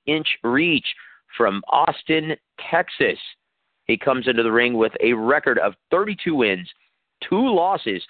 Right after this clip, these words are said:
twenty-eight big wins coming by way of knockout. And it's notable, Gogi, that both of his losses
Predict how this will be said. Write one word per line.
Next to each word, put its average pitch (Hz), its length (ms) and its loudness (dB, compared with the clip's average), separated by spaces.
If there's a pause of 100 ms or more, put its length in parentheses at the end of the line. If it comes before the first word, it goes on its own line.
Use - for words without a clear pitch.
(520)
twenty-eight 175 880 0 (120)
big 143 260 -2
wins 127 540 0
coming 117 260 0
by 98 180 6
way 98 200 4
of 90 100 -2
knockout. 170 520 -2 (840)
And 135 140 2
it's 135 140 -2 (240)
notable, 135 680 0 (380)
Gogi, 98 420 0
that 104 300 -2
both 147 220 0
of 147 80 -6
his 127 100 -4
losses 117 500 0